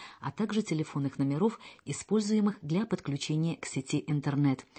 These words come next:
Крупнейшим оператором на рынке является T-Mobile. Компании за прошлый год удалось увеличить число заказчиков с ста тысяч на пять миллионов за счёт предоставления сверхскоростных услуг связи. На втором месте оператор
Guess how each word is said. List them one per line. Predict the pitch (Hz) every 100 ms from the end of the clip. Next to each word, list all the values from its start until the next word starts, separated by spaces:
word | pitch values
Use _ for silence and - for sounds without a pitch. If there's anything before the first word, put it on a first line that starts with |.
| - - -
Крупнейшим | 151 - 143 135 135 -
оператором | - 139 131 135 131 131
на | 139
рынке | 226 220 202
является | 156 151 156 156 165 - -
T-Mobile. | 139 143 135 143 139 131 - - - -
Компании | 147 151 214 233 185
за | 156
прошлый | - 143 - 151
год | 214 214
удалось | 170 170 202 -
увеличить | 156 170 202 208 196 - _
число | - 151 160 147
заказчиков | 139 202 208 202 190 -
с | -
ста | 139
тысяч | - 202 220 - - - -
на | 143
пять | 143 226 220
миллионов | 170 165 156 135 127 - - -
за | 147
счёт | - 233 -
предоставления | 165 139 - 151 160 190 185
сверхскоростных | - - 190 208 - 143 139 - 175 -
услуг | 143 - 147 -
связи. | - 156 143 135 131 131 - - -
На | 127
втором | - 143 214 240
месте | 226 - 160
оператор | 151 156 143 151 175